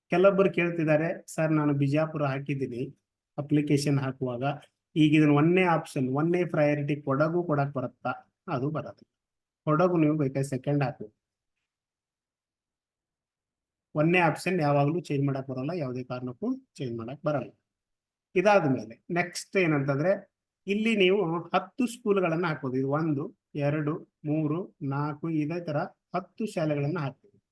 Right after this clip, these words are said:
ಇಲ್ಲಿಯೂ ಕೂಡ ಹತ್ತು ಶಾಲೆಗಳನ್ನ ಹಾಕ್ಬೋದು. ಹತ್ತು ಶಾಲೆಗಳು, ಹತ್ತು ಹಳೆಯ ಶಾಲೆಗಳು, ಸೈನಿಕ ಶಾಲೆಗಳು, ಹತ್ತು ಹೊಸ ಸೈನಿಕ ಶಾಲೆಗಳನ್ನು ನೀವು ಹಾಕ್ಬೋದು. ಅದನ್ನ ಹೇಗೆ ಹಾಕೋದು ಅಂತ ನಾನು ತೋರಿಸ್ತೀನಿ.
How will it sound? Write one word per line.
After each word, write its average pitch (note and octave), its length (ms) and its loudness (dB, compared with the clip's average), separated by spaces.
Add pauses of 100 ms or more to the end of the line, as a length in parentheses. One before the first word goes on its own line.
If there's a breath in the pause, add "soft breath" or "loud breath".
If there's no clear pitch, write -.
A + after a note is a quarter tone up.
(580)
ಇಲ್ಲಿಯೂ B3 340 4
ಕೂಡ F3+ 160 2
ಹತ್ತು F#3 420 -4
ಶಾಲೆಗಳನ್ನ C3+ 560 -2
ಹಾಕ್ಬೋದು. B2 440 -8 (2000)
ಹತ್ತು F#3 260 -8
ಶಾಲೆಗಳು, C#3+ 640 -8
ಹತ್ತು F3+ 460 -4
ಹಳೆಯ D#3 340 -4
ಶಾಲೆಗಳು, D#3+ 540 -6
ಸೈನಿಕ D3 320 -4
ಶಾಲೆಗಳು, D3+ 360 -6 (440)
ಹತ್ತು F#3+ 300 -2
ಹೊಸ E3+ 220 -2
ಸೈನಿಕ D#3 380 -4 (120)
ಶಾಲೆಗಳನ್ನು C3 420 -6
ನೀವು D#3 300 -4
ಹಾಕ್ಬೋದು. - 600 -10 (800)
ಅದನ್ನ F3 200 0
ಹೇಗೆ F#3 380 2
ಹಾಕೋದು D#3+ 440 -2
ಅಂತ D3+ 180 -2
ನಾನು D3+ 200 -4
ತೋರಿಸ್ತೀನಿ. A#2 420 -16